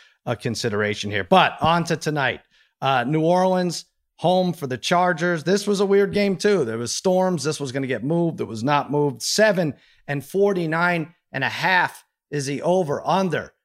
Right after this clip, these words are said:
according to FanDuel, who did not put me in charge of their sports book for a day. But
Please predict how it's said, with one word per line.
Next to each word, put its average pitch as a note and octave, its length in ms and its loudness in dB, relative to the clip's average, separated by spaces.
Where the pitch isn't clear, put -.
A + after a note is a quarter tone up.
according F3 480 2
to B2 60 -4
FanDuel, D#3 720 -2
who D3 100 -2
did F3 160 2
not C4 320 2
put B3 120 0
me A3+ 120 -2
in G#3 80 -2
charge G#3 320 2
of F3+ 100 -2
their D#3+ 160 0
sports G#3 520 0
book B2+ 340 -4
for D3 140 -2
a C#3 40 -2
day. B2+ 520 -2
But C3+ 260 2